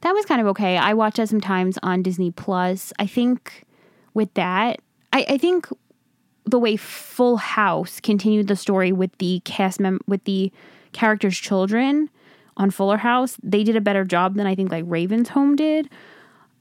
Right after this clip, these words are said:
Um, I know some people may have a different opinion on that, and that's okay. <laughs> But I just felt like with Raven's Home, I really wanted it to be more about Raven, Chelsea, and Eddie, but we know why Eddie did not return. <laughs>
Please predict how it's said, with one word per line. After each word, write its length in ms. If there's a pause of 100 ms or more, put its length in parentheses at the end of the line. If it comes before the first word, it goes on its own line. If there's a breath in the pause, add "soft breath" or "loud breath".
Um, 920
I 140
know 720 (100)
some 180
people 180
may 100
have 140
a 40
different 220
opinion 240
on 100
that, 220
and 120
that's 140
okay. 320 (180)
<laughs> 200
But 320 (560 loud breath)
I 100
just 160
felt 160
like 180
with 160
Raven's 460
Home, 720 (400)
I 80
really 380
wanted 260
it 80
to 60
be 100
more 180
about 320 (100)
Raven, 540
Chelsea, 460
and 180
Eddie, 480 (600 loud breath)
but 100
we 120
know 180
why 320
Eddie 300
did 160
not 120
return. 640
<laughs> 60